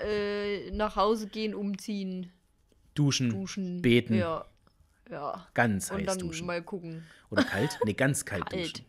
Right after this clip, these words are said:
Speaker 1: Ganz kalt duschen. Im Bronze
Speaker 2: Mhm.
Speaker 1: geht das Kasperle-Theater weiter. Und so langsam fängt auch Anja zu zweifeln an.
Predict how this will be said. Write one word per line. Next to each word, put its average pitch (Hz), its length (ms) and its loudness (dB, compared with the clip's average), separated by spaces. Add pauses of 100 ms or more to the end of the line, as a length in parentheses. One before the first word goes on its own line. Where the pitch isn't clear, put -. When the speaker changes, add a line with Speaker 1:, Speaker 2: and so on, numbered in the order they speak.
(120)
Speaker 1:
Ganz 147 340 -16
kalt - 260 -18
duschen. - 300 -20 (2000)
Im 175 160 6
Bronze 131 480 0 (640)
Speaker 2:
Mhm. 196 380 2 (220)
Speaker 1:
geht 120 180 2
das 117 120 -2
Kasperle-Theater 98 880 -2
weiter. 80 320 -4 (540)
Und 117 480 2
so 131 160 0
langsam 127 720 0 (260)
fängt 131 360 -2
auch 104 160 -2
Anja 95 500 0 (160)
zu - 180 -6
zweifeln 78 600 -6 (640)
an. 82 280 -4